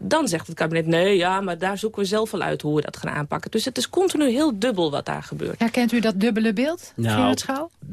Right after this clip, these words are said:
Speaker 3: het is meer een enkel beeld. Eh, dit kabinet is gewoon euroceptisch. Ik kan het niet anders zeggen. Als je kijkt wat de inzet is van het kabinet, dat is, we willen ons miljard terug.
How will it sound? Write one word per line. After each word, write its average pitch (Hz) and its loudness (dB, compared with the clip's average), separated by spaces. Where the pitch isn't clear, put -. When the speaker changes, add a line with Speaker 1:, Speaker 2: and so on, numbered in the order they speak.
Speaker 3:
het 110 -4
is 120 0
meer 123 2
een 101 2
enkel 113 0
beeld. 98 0
Eh, 104 2
dit 131 0
kabinet 113 0
is 107 -6
gewoon 101 -2
euroceptisch. - -2
Ik - -16
kan 120 0
het 117 0
niet 123 2
anders 110 0
zeggen. 80 -4
Als 107 0
je - -2
kijkt 123 0
wat 113 0
de 98 2
inzet 135 2
is 107 -2
van 101 0
het 98 0
kabinet, 104 0
dat 107 -2
is, 110 0
we 110 2
willen 104 2
ons 95 -2
miljard 101 2
terug. - -6